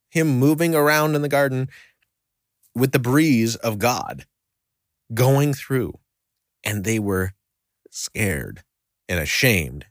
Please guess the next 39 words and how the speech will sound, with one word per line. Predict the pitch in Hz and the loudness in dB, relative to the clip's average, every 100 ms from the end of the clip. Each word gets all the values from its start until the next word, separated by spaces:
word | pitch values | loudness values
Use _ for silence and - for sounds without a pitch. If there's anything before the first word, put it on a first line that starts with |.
| _ | _
and | 95 92 | -10 -8
they | 85 80 - | -8 -8 -14
hid | _ - 143 135 | _ 0 0 0
themselves | 82 65 - - 73 - - - - - - _ _ _ _ _ _ _ | -8 -12 -12 -10 -10 -12 -18 -16 -12 -12 -12 _ _ _ _ _ _ _
from | - - 98 82 78 76 - _ _ | -10 -4 -2 -2 -6 -12 -18 _ _
God. | 95 104 73 - - _ _ _ _ _ _ _ _ _ _ _ _ - | -6 -4 -6 -10 -20 _ _ _ _ _ _ _ _ _ _ _ _ -8
Nine | 92 90 | -4 -4
to | |
thirteen. | 87 98 - 131 69 _ _ | -4 -6 -6 -8 -10 _ _
But | 113 | -2
the | |
Lord | 123 151 | 2 2
God | 147 139 131 | 4 2 2
called | 139 131 143 | 2 0 0
the | 127 | -2
man | 104 101 | -2 -2
and | 110 | -4
said | 107 101 | -2 -2
to | |
him, | 95 90 80 _ _ - | -2 -4 -8 _ _ -4
"Where | 98 117 | 0 4
are | 131 | 4
you?" | 254 90 - - _ _ _ _ _ _ - | 2 -2 -6 -18 _ _ _ _ _ _ -14
And | 90 | -6
he | 90 | -2
said, | 104 110 | 2 2
"I | 98 120 - | 4 2 0
heard | - 185 202 | 0 0 2
the | |
sound | 196 185 233 196 | 2 2 2 0
of | |
you | 131 127 147 | 2 2 2
in | |
the | 147 | 2
garden, | 147 190 117 143 143 - - _ - | 2 2 0 -4 -8 -18 -20 _ -4
and | 110 | 0
I | 120 165 185 | 2 2 2
was | 151 151 151 143 - - _ _ _ _ | 2 2 2 0 -2 -8 _ _ _ _
afraid. | 143 143 165 185 214 127 | 0 2 2 2 2 0